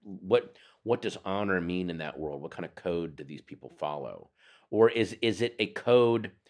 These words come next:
when everyone goes into it open and honest about, "There is no code and I'll betray you in a second," but we know that going in? Is that a weird form of honor and honesty? So I wanted to just, and also there's just fucking awesome fights and everyone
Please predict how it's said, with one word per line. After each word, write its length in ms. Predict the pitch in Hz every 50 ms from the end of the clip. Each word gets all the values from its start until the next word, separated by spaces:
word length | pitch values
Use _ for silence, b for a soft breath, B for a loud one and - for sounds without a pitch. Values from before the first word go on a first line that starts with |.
| b b b b _
when 160 | 95 98 101
everyone 360 | 98 104 104 117 107 104 104 92
goes 240 | 98 101 95 95
into 240 | 98 101 104 104 98
it 200 | 92 98 - - _ _ _ -
open 280 | - 104 107 - 107 95
and 120 | 90 92
honest 320 | 92 95 101 95 95 - -
about, 300 | 85 85 80 73 - -
"There 140 | 98 101 110
is 160 | 117 107 -
no 120 | 104 90 85
code 260 | - - 90 85 82
and 60 | 82 82
I'll 80 | 82 80
betray 340 | 76 82 - - - 87
you 160 | 85 85 82 80
in 80 | 73
a 40 | 76
second," 440 | - - - 92 78 - - 67 55 b b b b b _
but 80 | 95
we 140 | 87 90 90 90
know 280 | 90 90 98 98 98
that 220 | 95 95 85 80 -
going 280 | - 85 78 76 76 82
in? 260 | 87 87 78 73 -
Is 200 | - 101 98 -
that 140 | 98 92 90
a 40 | 90
weird 360 | 87 80 85 87 87 80 -
form 340 | - - - 85 85 85 82
of 120 | 80 76 - -
honor 280 | 80 80 82 82 82 80
and 160 | - 69 71
honesty? 600 | 71 78 80 78 78 - - - - 50 - - b b b b b b b
So 120 | - - 95
I 40 |
wanted 240 | 87 85 92 90 85
to 60 | 80
just, 340 | 73 67 85 85 - - - - -
and 100 | 110 120
also 420 | 123 131 135 131 - 95 - B B B B B
there's 160 | - 147 139
just 160 | 127 127 - - _ -
fucking 240 | - - - 98 80 -
awesome 340 | 82 85 - - - 90
fights 500 | - - - - 85 85 85 - - -
and 180 | 90 82 80 76
everyone 440 | 87 87 85 92 85 82 80 82 85